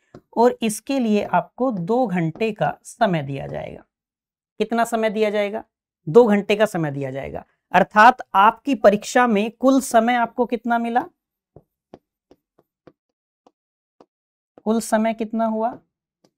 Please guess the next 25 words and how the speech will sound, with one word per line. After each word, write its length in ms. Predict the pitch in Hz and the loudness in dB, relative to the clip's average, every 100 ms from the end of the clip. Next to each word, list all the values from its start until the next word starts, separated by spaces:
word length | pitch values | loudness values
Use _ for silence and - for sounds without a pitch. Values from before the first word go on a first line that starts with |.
| _ - | _ -2
आप 200 | 190 185 | -2 0
कह 80 | 175 | -6
सकते 320 | - - - | -6 -10 -8
हैं 140 | 196 233 - | -8 -6 -4
तीन 240 | 226 170 | -2 -2
घंटे। 440 | 139 131 - - _ _ _ _ _ _ _ _ _ _ _ _ - - | -4 -8 -12 -18 _ _ _ _ _ _ _ _ _ _ _ _ -10 0
कुल 200 | 240 240 | 0 0
प्रश्न 480 | - 214 220 254 233 | 2 4 4 0 -2
आपके 300 | 226 - 233 | -2 -4 -6
सामने 420 | 233 220 226 233 | -2 -2 -2 -6
कितने 380 | 240 220 233 226 | -8 -6 -4 -4
आए? 240 | 233 285 _ _ _ _ _ - | -6 -8 _ _ _ _ _ -2
आप 200 | 185 185 | -2 -2
कहेंगे, 460 | 175 185 190 208 254 _ - | -6 -6 -6 -8 -10 _ -8
"तीन 260 | 233 233 | -4 -4
सौ 200 | 214 226 | -4 -6
प्रश्न 440 | 214 175 180 - 160 | -4 -4 -4 -4 -6
हमारे 300 | 147 143 139 | -6 -8 -10
सामने 400 | 147 139 156 - | -10 -10 -12 -16
आए।" 160 | - _ _ _ _ _ _ _ _ _ _ _ - | -20 _ _ _ _ _ _ _ _ _ _ _ 0
कुल 180 | 240 247 | 2 2
अंक 420 | - 220 240 247 | 2 2 0 -6
कितने 400 | - 220 233 240 | -8 -6 -4 -4
निर्धारित 640 | 233 220 208 214 226 220 | -6 -4 0 0 0 -6
हैं? 180 | 240 | -8